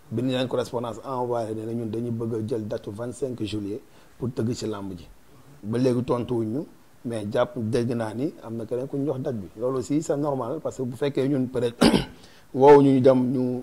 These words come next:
ñu, ñu régulariser kii bi, bu amee keneen ku soxla date bi aussi, da koy jël, parce que date bi nekk fi pour man, nekk fi pour ma Samba wala ñii pour ma Demba.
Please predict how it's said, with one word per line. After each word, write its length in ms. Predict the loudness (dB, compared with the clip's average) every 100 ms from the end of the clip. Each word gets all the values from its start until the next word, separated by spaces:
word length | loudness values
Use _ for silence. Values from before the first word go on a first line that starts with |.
| -6
ñu, 280 | -6 -4 -4
ñu 160 | -2 2
régulariser 640 | 2 2 2 0 -2 -4
kii 140 | -4
bi, 80 | -4
bu 140 | -4 -4
amee 200 | -4 -2
keneen 200 | -4 -4
ku 60 |
soxla 260 | -8 -6 -4
date 160 | -4
bi 100 | -6
aussi, 160 | -8 -6
da 120 | -6
koy 180 | -4 -4
jël, 140 | -4 -8
parce 160 | -10
que 60 | -8
date 160 | -6
bi 120 | -4 -6
nekk 220 | -8 -8
fi 120 | -10
pour 180 | -8 -10
man, 200 | -8 -8
nekk 140 | -10
fi 120 | -12 -14
pour 120 | -12
ma 120 | -10
Samba 280 | -10 -8 -6
wala 180 | -6 -8
ñii 160 | -10 -10
pour 160 | -10
ma 160 | -10 -8
Demba. 280 | -8 -10